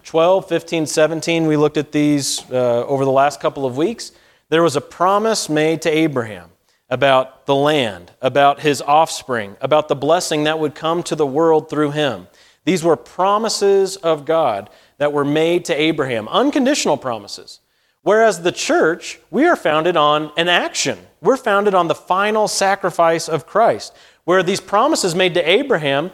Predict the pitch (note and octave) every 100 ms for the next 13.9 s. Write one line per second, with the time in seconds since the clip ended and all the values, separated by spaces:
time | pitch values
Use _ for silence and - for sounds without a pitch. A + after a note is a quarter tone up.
0 | - - G#3 F#3+ - B3+ F4 - G#3 D#3+
1 | - B3 E4 C4 F3 D3+ D#3+ D#3+ F3 -
2 | D4 C#3+ D#2+ - _ _ _ _ _ _
3 | _ - F#3 G3+ F3+ E3 - _ _ C3+
4 | F3+ B2 E3+ F#3+ A#3+ G#3+ G#3+ G3 G#3 G#3
5 | A#3 D#4+ C3+ - _ _ _ _ E3+ F#3
6 | E3+ D#3+ G3+ B3+ F3+ F3 - F#3+ F3 C#3+
7 | D#3 D#3+ G3+ G3 D#3 C#3+ D3+ B3 E3+ D#3+
8 | D3+ D#3+ C#3 F3 G3 - B2+ F3 F#3 G#3
9 | D4+ G3+ C3 G#2+ F#2 _ _ _ _ _
10 | - E3+ F#3 F3+ C4+ A3 A#2+ B2+ A#2 A2
11 | - A#2+ B2 D3 E3 C4 - D2 _ _
12 | A2+ - A2+ - A#2 A2+ A#2 A2+ A#2 A2+
13 | B2 A2 - A#2 A#2 A#2 - F#3+ A#2